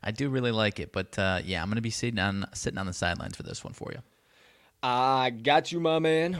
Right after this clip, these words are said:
Speaker 2: Well, there you
Speaker 1: For
Speaker 2: go.
Speaker 1: your sake, though.
Speaker 2: Uh,
Speaker 1: For your sake.
Speaker 2: uh-huh.
Speaker 1: <laughs>
Speaker 2: What's,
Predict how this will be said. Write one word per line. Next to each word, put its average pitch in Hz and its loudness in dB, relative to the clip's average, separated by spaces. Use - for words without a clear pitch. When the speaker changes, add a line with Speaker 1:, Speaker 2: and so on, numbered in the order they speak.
Speaker 2:
Well, 113 -4
there 120 0
you 127 -2
Speaker 1:
For 185 4
Speaker 2:
go. - 6
Speaker 1:
your 131 8
sake, 135 0
though. 95 -4
Speaker 2:
Uh, 101 -2
Speaker 1:
For 160 4
your 120 4
sake. - -4
Speaker 2:
uh-huh. 98 -2
Speaker 1:
<laughs> 127 -8
Speaker 2:
What's, - -6